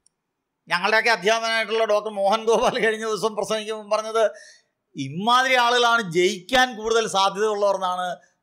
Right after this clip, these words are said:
നിരീക്ഷണം എന്നാണ്. പഠനം നടത്തിയിട്ട്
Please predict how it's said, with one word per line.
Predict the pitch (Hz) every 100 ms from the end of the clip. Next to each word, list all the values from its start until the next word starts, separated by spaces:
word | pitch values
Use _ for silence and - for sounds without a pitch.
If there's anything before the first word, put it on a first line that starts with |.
| _ _ _ - 147
നിരീക്ഷണം | 160 165 156 143 120
എന്നാണ്. | 123 117 110 _ _ _ _ _ _ _ _ _ _ -
പഠനം | 160 170 196 - - 185
നടത്തിയിട്ട് | 180 170 170 190 175